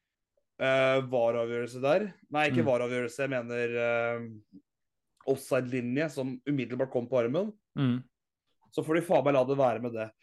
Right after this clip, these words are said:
Speaker 1: Hvis det er noe som skjedde i løpet av kampen som var helt uhørt, så får de heller gjøre som vi alltid har gjort, straffe de etter kampen. I form av kort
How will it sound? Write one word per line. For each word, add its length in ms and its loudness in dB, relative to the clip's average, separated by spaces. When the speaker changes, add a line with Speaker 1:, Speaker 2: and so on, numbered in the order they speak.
Speaker 1:
Hvis 240 0
det 120 4
er 260 6
noe 180 2
som 160 0
skjedde 300 0
i 100 2
løpet 220 -2
av 80 -6
kampen 360 -4
som 180 -4
var 180 2
helt 340 -2
uhørt, 560 -2
så 160 -4
får 120 -4
de 60 4
heller 220 2
gjøre 240 2
som 140 -8
vi 140 -6
alltid 300 -2
har 80 0
gjort, 280 -6
straffe 520 -8
de 140 -2
etter 360 -6
kampen. 420 -6
I 80 -4
form 300 0
av 540 2
kort 200 -6